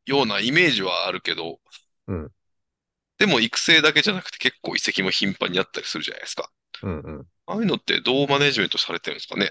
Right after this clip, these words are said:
Speaker 1: なんかあんまりこう、そういう裏側って全然僕サッカーの方は知らないですけど。
Speaker 2: そうですね。僕もすごく詳しいわけじゃないですけど、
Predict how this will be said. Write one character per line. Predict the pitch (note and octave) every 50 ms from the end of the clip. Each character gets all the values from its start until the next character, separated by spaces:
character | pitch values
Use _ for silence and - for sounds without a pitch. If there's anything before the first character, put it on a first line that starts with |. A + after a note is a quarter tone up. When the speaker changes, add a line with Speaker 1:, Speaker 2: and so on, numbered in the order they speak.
| -
Speaker 1:
な | - A2+
ん |
か | - - -
あ | C#3
ん | D#3 E3
ま | D#3+
り | D3+ C3+
こ | - C3+ C3 B2 A#2+
う、 |
そ | - - C3 B2+
う |
い | B2+ B2 B2 B2 A#2+
う | A2+
裏 | A#2 A#2+ A#2 A2+
側 | A2+ A2 A2 G#2+
っ | - _
て | - E2+ E2+ -
全 | - F#2 F#2+
然 | F2+ F#2 F2 E2+
僕 | F2 E2+ -
サ | - G2+
ッ | - _ _
カ | - D#2+
ー | D2+
の | D2+ -
方 | - D2+
は | D#2 F2+
知 | - F2 E2
ら | E2
な | D#2 D2
い | C#2+
で | D#2
す | D#2 D2+
け | D2+ D2
ど。 | - -
Speaker 2:
そ | - E2
う | E2
で | E2
す | E2 F2 F#2 F#2 F#2 F#2+ G2 G2 G2
ね。 | F#2+
僕 | F#2 F#2 - - C#3+ D3
も | D#3 D3+ D3 C#3+ C#3+ C3
す | - - -
ご | B2 D3 D3+
く | - B2
詳 | - - A2+ G2+ G#2+ G#2+
し | - - C#3
い | A2+
わ | G2+ F2+
け | - F2
じ | D#2+ E2
ゃ |
な | D#2+ E2 E2+
い | E2+
で | D#2 D2
す | C#2+ -
け | - - E2
ど、 | D#2+ E2+ D#2+ D2+ D2 C#2+